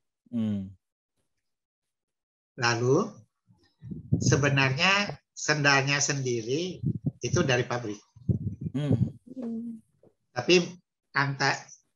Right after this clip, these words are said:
Speaker 2: tali sendal itu dimasuk-masukin itu.
Speaker 1: Iya.
Speaker 2: Ada lubang-lubang, ada tiga lubang gitu kan, masukin.
Speaker 1: Iya, iya.
Speaker 2: Itu yang dikerjakan penduduk, lalu dikasih plastik.
Speaker 1: Mhm.
Speaker 2: Lalu Novi ini memasarkan siapapun yang mau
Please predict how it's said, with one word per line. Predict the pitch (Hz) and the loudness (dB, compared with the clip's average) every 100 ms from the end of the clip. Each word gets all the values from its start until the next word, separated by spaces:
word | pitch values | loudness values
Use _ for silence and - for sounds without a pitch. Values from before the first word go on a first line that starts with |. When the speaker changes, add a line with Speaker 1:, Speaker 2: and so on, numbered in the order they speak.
| _ _ _ - | _ _ _ 0
Speaker 2:
tali | 147 156 156 | 4 6 4
sendal | - 151 147 160 | 4 2 4 4
itu | 156 | 4
dimasuk-masukin | 202 175 151 135 160 139 - 165 143 | 4 2 2 -2 -4 -6 -2 -4 -4
itu. | 123 110 - _ _ _ _ _ _ - | -8 -12 -14 _ _ _ _ _ _ -4
Speaker 1:
Iya. | 110 95 - _ _ | -2 -2 -8 _ _
Speaker 2:
Ada | 117 | -2
lubang-lubang, | 123 117 151 123 135 | 0 2 0 2 0
ada | 131 135 | 0 0
tiga | 135 131 | 2 2
lubang | 131 131 135 | 2 2 2
gitu | 131 139 | 0 0
kan, | - - | -2 -4
masukin. | 120 123 123 120 | -12 -12 -8 0
Speaker 1:
Iya, | 113 104 - - | 0 0 -6 -2
iya. | 113 - | 0 4
Speaker 2:
Itu | - 131 185 | 4 4 4
yang | 160 147 | 4 4
dikerjakan | 143 135 139 131 | 4 4 2 0
penduduk, | 139 131 127 175 208 | 2 2 2 0 -2
lalu | 123 131 143 | -2 -2 -2
dikasih | 127 - 127 - | -6 -6 -8 -6
plastik. | 110 - - 208 - _ _ _ | -6 -6 -6 -8 -10 _ _ _
Speaker 1:
Mhm. | - 117 - 127 190 - _ _ _ _ _ _ _ _ _ _ _ | -8 -4 -4 -2 -4 -4 _ _ _ _ _ _ _ _ _ _ _
Speaker 2:
Lalu | 135 135 147 196 233 - - _ _ _ _ _ | 0 4 6 6 4 -2 -16 _ _ _ _ _
Novi | 147 139 147 | -8 -2 0
ini | 147 202 | 2 2
memasarkan | 175 147 - 151 147 - 107 113 | 2 2 0 0 -2 -4 -8 -10
siapapun | - 143 135 151 139 196 196 | -2 0 2 0 0 -2 0
yang | 156 139 143 | 0 0 -2
mau | 127 131 131 131 - | -4 -4 -4 -6 -10